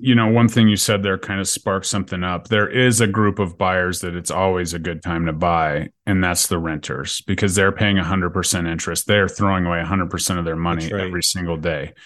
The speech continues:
Speaker 1: And
Speaker 2: Yep.
Speaker 1: so no matter what the interest rate is, they're saving ninety,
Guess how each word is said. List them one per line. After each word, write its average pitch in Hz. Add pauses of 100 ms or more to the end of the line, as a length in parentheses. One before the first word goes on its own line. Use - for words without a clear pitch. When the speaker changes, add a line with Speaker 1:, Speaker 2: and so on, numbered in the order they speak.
(360)
Speaker 1:
And 98
Speaker 2:
Yep. 90
Speaker 1:
so 95
no 110
matter 107
what 104
the 104
interest 90
rate 87
is, 82
they're 92
saving 87
ninety, 90